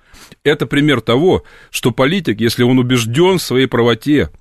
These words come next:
и даже если его никто не поддерживает, он должен бить, бить и бить в одну точку. И Даша в этом плане молодец, я её очень уважаю. Она была на регсовете,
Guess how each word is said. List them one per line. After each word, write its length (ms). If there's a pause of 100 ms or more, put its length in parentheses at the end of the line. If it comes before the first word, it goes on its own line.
(220)
и 100
даже 220
если 180
его 140
никто 480
не 120
поддерживает, 720
он 180
должен 320
бить, 580 (160)
бить 640
и 120
бить 380
в 60
одну 200
точку. 400 (240)
И 80
Даша 320
в 40
этом 180
плане 260
молодец, 480
я 100
её 200 (120)
очень 360
уважаю. 480 (680)
Она 300
была 240
на 80
регсовете, 800